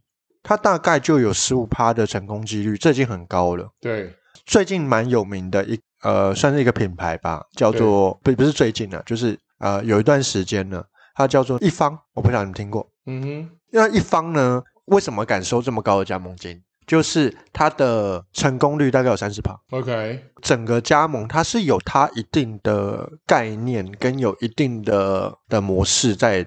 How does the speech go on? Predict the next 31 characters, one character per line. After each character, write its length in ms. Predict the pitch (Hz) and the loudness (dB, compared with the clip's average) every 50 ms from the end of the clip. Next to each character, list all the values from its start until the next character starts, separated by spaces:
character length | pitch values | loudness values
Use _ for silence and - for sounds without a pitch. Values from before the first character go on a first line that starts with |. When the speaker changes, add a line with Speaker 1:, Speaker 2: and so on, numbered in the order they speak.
| - - | -6 -10
Speaker 1:
执 200 | - - 101 92 | -8 -4 -2 -2
行 320 | - - 104 87 85 82 | 0 -2 -2 -4 -4 -8
的。 180 | 82 82 85 - _ _ _ - | -8 -8 -8 -10 _ _ _ -10
Speaker 2:
嗯 180 | 151 139 135 | -8 -8 -6
哼。 180 | 135 143 143 143 | -6 -6 -2 2
Speaker 1:
那 220 | 185 196 185 156 - - _ _ _ | 4 4 4 2 -2 -14 _ _ _
如 180 | - 151 156 180 | 2 4 4 4
果 200 | 175 185 175 156 | 4 4 2 2
你 140 | 139 123 113 | 2 -2 -4
没 260 | 113 113 127 147 160 | -2 0 2 2 4
有 340 | 165 156 131 113 101 95 _ _ | 4 4 2 2 -2 -4 _ _
抓 260 | - - 156 143 151 | 2 4 4 4 4
住 280 | 156 - - 151 127 117 | 2 0 -2 -6 -6 -6
这 160 | - - 143 | -2 -2 -2
些 280 | 131 - - 143 123 120 | -2 -2 -4 -4 -4 -4
know-how 680 | 127 127 135 - - 135 117 117 120 - - 123 104 98 | -4 -8 -12 -6 -4 -2 0 0 0 2 2 0 0 0
的 180 | 90 98 95 | -4 -6 -8
话， 280 | 87 - 117 107 92 95 | -4 -2 0 0 0 0
其 160 | 95 104 110 | -2 -4 -6
实 360 | 101 - 107 101 98 98 98 _ _ | -6 -6 -6 -6 -6 -6 -8 _ _
很 180 | - 127 113 | -6 -6 0
多 160 | 107 139 147 | 2 2 2
的 220 | 156 143 135 123 113 | 4 4 2 2 2
人 200 | 104 107 107 107 | 0 -2 -4 -2
都 120 | 113 127 123 | 0 0 0
想 140 | - 101 | 0 0
要 100 | 98 110 | -4 -4
搞 160 | 110 - 101 90 | -2 -2 -2 -2
加 200 | - 104 92 95 | -2 -4 -6 -6
盟 200 | 98 90 82 80 | -6 -10 -14 -12
嘛。 140 | 82 85 87 | -14 -16 -16